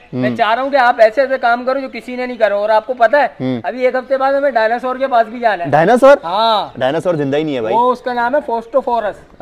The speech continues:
Speaker 2: वो चेक करो, हाइनास बैठे हैं। अरे भाई साहब, सही है भाई, यहाँ पर जो है ना reach आएगा proper तरीके से। अभी इसको फिलहाल night room में बंद किया हुआ है और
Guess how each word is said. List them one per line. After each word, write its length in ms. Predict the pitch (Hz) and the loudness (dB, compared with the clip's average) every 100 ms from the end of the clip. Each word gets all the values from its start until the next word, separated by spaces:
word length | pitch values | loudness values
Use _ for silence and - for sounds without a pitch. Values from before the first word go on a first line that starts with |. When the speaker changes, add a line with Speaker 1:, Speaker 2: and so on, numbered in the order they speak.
| 123 | 0
Speaker 2:
वो 140 | 160 | 2
चेक 240 | 165 165 185 | 4 2 4
करो, 140 | 190 | 4
हाइनास 380 | 147 139 143 139 | 4 0 0 0
बैठे 240 | 123 107 | -2 -2
हैं। 280 | 104 104 _ _ _ _ _ 135 | -8 -14 _ _ _ _ _ -2
अरे 260 | 151 170 | 2 2
भाई 200 | 135 139 | 2 -2
साहब, 320 | 131 131 117 - _ - | -2 2 2 0 _ -8
सही 120 | 104 | -6
है 60 | |
भाई, 140 | 104 131 | -4 -2
यहाँ 340 | 135 120 147 | 0 2 2
पर 120 | 156 | 2
जो 80 | 131 | 0
है 60 | 131 | 0
ना 80 | 151 | 0
reach 240 | 120 123 | -2 0
आएगा 180 | 113 131 | 0 0
proper 280 | 120 110 107 | 0 0 2
तरीके 280 | 123 113 131 | 0 -2 -2
से। 120 | 156 - - - | -4 -6 -18 -2
अभी 140 | 131 | 2
इसको 180 | 160 190 | 4 4
फिलहाल 220 | 156 156 | 6 6
night 280 | 165 143 147 | 6 4 4
room 100 | 156 | 2
में 100 | 160 | 2
बंद 140 | 139 139 | 2 2
किया 140 | 135 | 2
हुआ 80 | 156 | 2
है 60 | - _ _ - - - - | -2 _ _ -20 -20 -20 -2
और 120 | 131 | 0